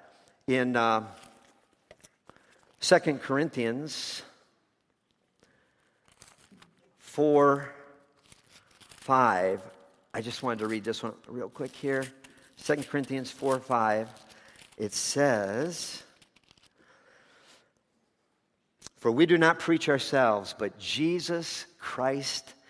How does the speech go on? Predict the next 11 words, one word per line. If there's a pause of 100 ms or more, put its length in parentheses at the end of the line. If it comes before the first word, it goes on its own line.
(380)
as
Lord, (500)
and
ourselves
as
your
servants (340)
for
Jesus'
sake."
So,